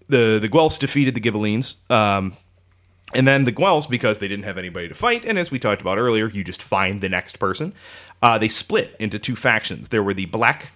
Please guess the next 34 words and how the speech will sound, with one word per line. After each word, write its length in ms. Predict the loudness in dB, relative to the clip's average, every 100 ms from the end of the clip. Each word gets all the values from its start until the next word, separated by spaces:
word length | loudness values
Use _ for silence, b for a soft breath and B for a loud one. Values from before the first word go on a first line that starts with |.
| -2
Guelphs. 460 | 0 2 0 -4 0
Uh, 180 | 0
those 260 | 2 0 -2
were 120 | -4 -4
the, 260 | -4 -8 -12 _
the 240 | -8 -8 -8 -16 -20 -6
wealthy 460 | 2 2 2 -4
landed 380 | -4 -2 -4 -4
gentry. 480 | -6 -6 -4 -6 -8 b b b b b _
Uh, 200 | 2 2
and 100 | 2
the 60 | 2
white 260 | 2 0
Guelphs, 260 | 0 -2 0
those 200 | -2 -2
were 140 | -2
the 160 | -4 -4
popular 440 | 0 2 2 -2
classes. 480 | -2 0 0 0 -4
They 100 | -4
favored 500 | -6 -2 -2 0 -2 -2
independence, 920 | -4 -6 -6 -6 -4 -4 -6 -8 -8 -4
uh, 200 | -2 -2
for 140 | -6
Florence, 640 | -6 -2 0 0 -4 -8 -6
and 180 | -4 -2
they 80 | -2
tended 280 | -2 -4 -4
to 60 |
be, 100 | -4
like, 300 | -4 -4 -6 -10
the 60 |
new 220 | -8 -6 -4
money. 300 | -4 -6